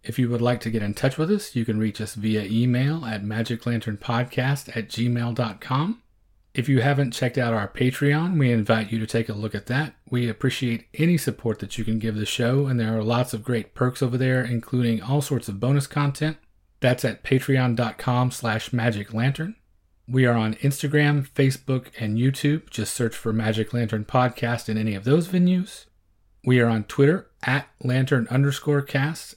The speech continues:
and I just wanted to take a second to say thanks to everyone who has supported the show or given us feedback since last time. Our friends over at Fuds on Film,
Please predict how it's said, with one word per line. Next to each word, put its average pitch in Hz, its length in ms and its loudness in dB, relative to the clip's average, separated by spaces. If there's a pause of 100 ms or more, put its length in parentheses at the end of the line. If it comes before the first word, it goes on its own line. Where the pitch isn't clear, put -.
and 117 140 -2
I 110 80 -2
just 110 220 -4
wanted 120 220 0
to 120 80 -6
take 123 260 -2
a - 20 -6
second 117 360 -2
to 110 100 -6
say 117 180 0
thanks 120 360 -4
to - 140 -16
everyone 117 360 0
who 117 140 -2
has 101 140 -2
supported 135 520 -2
the 135 80 0
show 135 480 0 (200)
or 117 100 0
given 104 260 0
us 92 120 -6
feedback 135 480 -2
since 143 280 -4
last 147 280 0
time. 170 300 -2 (380)
Our 113 100 2
friends 120 380 2
over 117 200 6
at 101 200 -6
Fuds 123 260 4
on 117 220 2
Film, 190 400 2